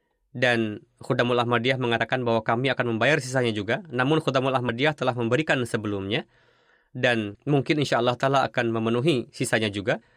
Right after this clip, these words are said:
Akan tetapi, mengapa juga anggota jemaat yang lain mahrum dari pengorbanan ini?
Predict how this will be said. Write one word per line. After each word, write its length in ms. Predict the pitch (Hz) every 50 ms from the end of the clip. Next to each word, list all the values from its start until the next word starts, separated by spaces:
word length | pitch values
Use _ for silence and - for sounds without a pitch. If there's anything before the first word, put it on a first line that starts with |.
| _ _ _
Akan 240 | - - 135 - 135
tetapi, 720 | 123 127 - 131 120 117 - 143 147 156 - _ _ _ _ _ _ -
mengapa 320 | 143 147 151 156 151 - 147
juga 320 | 127 135 180 165 160 156
anggota 320 | 135 135 127 131 123 -
jemaat 400 | 123 113 123 120 123 123 120 - _ -
yang 240 | 151 151 139 131 127
lain 400 | 123 123 131 143 147 143 127 120
mahrum 400 | 143 160 143 151 143 123 110 104
dari 240 | 107 117 123 127 -
pengorbanan 400 | 123 123 123 117 113 110 110 110
ini? 240 | 107 107 113 143